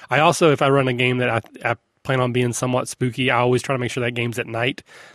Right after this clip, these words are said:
Like, I don't wanna get scared at twelve o'clock on a Sunday. So I don't wanna play your, you know, Call of Cthulhu game on twelve o'clock. Now, Friday at eleven P M till,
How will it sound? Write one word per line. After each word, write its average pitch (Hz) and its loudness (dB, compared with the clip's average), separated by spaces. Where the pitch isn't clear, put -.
Like, 131 2
I 147 4
don't 160 4
wanna 139 4
get 135 0
scared 123 0
at 120 -6
twelve 127 -2
o'clock 120 -2
on 113 -8
a 107 -6
Sunday. 113 -8
So - -4
I 123 4
don't 151 4
wanna 139 4
play 127 2
your, 120 0
you 131 -4
know, 113 -2
Call 127 2
of 113 -2
Cthulhu 123 -2
game 110 -6
on 113 -8
twelve 117 -4
o'clock. 120 -4
Now, 123 2
Friday 170 4
at 135 2
eleven 160 2
P 156 2
M 160 0
till, 120 -4